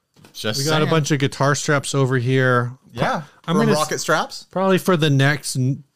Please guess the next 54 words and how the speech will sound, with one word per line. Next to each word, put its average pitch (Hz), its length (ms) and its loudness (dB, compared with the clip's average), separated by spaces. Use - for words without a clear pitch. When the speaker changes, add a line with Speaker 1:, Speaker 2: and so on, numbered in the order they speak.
Speaker 2:
you 139 200 0
know, 123 80 2
several 135 520 0
new 123 280 2
signups 131 720 -2
on 117 400 -2
the 110 180 -2
Inner 107 180 -2
Circle, 120 480 -4
we'll 104 120 -6
be 98 80 -10
sending 95 380 -8
one 92 120 -8
of 92 60 -10
these 92 180 -10
Speaker 1:
Well, 156 120 0
I 180 100 0
Speaker 2:
straps 170 60 -6
Speaker 1:
think, - 160 -12
Speaker 2:
out. 147 100 -4
Speaker 1:
I 180 40 0
don't 185 140 0
know 165 80 0
how 170 120 0
you 165 140 -2
keep - 400 -14
track 156 300 0
of 160 100 -6
things. 165 320 -4
I - 80 0
don't 135 140 0
know 143 60 -2
when 131 120 0
the 127 80 -6
last 123 240 -2
time 127 140 -4
you 120 60 -4
stu-, - 180 -8
sent 117 280 -8
stuff 120 180 -6
out, 131 160 0
but 127 80 -2
I 117 60 0
have 127 120 0
a 131 60 -2
feeling 131 220 -2
it'll 120 100 -2
be 113 140 -4
random 113 380 -2
order 104 260 0
when 101 140 -4
you 95 120 -4
actually, 95 560 -6
like, 107 240 -4